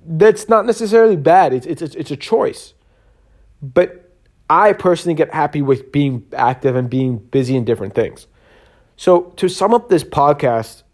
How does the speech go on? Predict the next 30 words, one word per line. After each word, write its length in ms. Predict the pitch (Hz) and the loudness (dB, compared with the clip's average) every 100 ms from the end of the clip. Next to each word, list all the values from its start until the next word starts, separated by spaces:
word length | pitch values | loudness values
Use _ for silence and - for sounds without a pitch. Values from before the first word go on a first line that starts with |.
| - | -16
because 200 | 131 139 | -4 2
I 140 | 139 | 4
wanna 240 | 139 160 165 | 4 2 0
try 220 | - 156 | 0 0
and 60 | 135 | 2
make 180 | 131 | -2
my 120 | 135 120 | -2 -4
personal 420 | - 139 - 127 | 0 -2 0 -4
podcast, 640 | - 117 - 107 - 110 | 0 -2 -2 -6 -6 -12
the, 120 | 135 120 | -12 -12
the 140 | 123 | -12
spe-, 340 | - - 147 | -10 -4 -2
when 160 | 139 127 | -2 0
I 160 | 127 135 | 2 2
only 200 | 135 120 | 0 -4
speak, 500 | - 113 107 - _ | -6 -6 -6 -18 _
pretty 220 | 190 208 | -2 -2
short, 540 | - 135 107 101 - _ _ _ _ _ _ _ _ _ _ _ _ _ | 0 0 0 -2 -8 _ _ _ _ _ _ _ _ _ _ _ _ _
continue 420 | - 151 202 220 | -10 -6 -2 0
doing 260 | 165 175 165 | 2 0 0
what 120 | 156 | -2
you're 100 | 135 | -2
doing. 320 | 117 98 101 _ _ _ _ _ _ _ - - _ - | -2 -4 -6 _ _ _ _ _ _ _ -20 -20 _ -6
Even 260 | 165 202 233 | 0 2 2
if 120 | 226 | 2
things 280 | 196 180 151 | 2 2 2
don't 220 | 151 147 | 0 2
go 160 | 147 | 4
your 160 | 151 135 | 4 2
way 420 | 123 131 139 143 | 2 2 0 -4